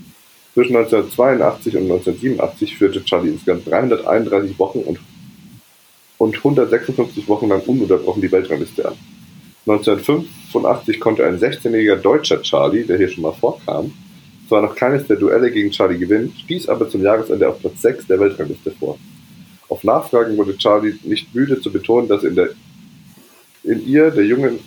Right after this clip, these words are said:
der Junge im Emporkömmling Charlies Nachfolger werde. Im Mai neunzehnhundertsechsundachtzig schließlich unterlag Charlie im Endspiel der German Open von Berlin. Auch im Finale der French Open unterlegen gelang es Charlie im selben Jahr, ihre Ge-, ihre Gegnerin auf den sch-,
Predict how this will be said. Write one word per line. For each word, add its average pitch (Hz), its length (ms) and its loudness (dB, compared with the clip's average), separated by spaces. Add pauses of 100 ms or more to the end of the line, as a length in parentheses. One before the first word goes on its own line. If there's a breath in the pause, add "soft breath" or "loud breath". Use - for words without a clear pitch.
der - 400 -2
Junge 123 200 2
im 101 100 2
Emporkömmling 113 840 0 (140)
Charlies 101 320 2
Nachfolger - 500 -2
werde. - 220 -6 (1600)
Im 95 140 0
Mai 110 180 2
neunzehnhundertsechsundachtzig 107 920 0
schließlich 113 340 -2
unterlag 95 380 2
Charlie 104 260 2
im 92 120 0
Endspiel 101 280 -2
der 95 100 4
German 95 300 2
Open 87 280 0
von 92 140 -6
Berlin. 82 260 -4 (800)
Auch 139 180 0
im 123 80 -2
Finale 110 400 2
der 101 100 4
French 107 300 -2
Open 82 400 -4 (420)
unterlegen 107 540 2
gelang 98 240 2
es 101 120 -6
Charlie 104 260 2
im 92 100 -2
selben 110 260 2
Jahr, 104 180 2
ihre 95 200 0
Ge-, 95 180 -4 (260)
ihre 98 180 2
Gegnerin 110 420 0
auf - 160 0
den 101 100 -6
sch-, - 220 -10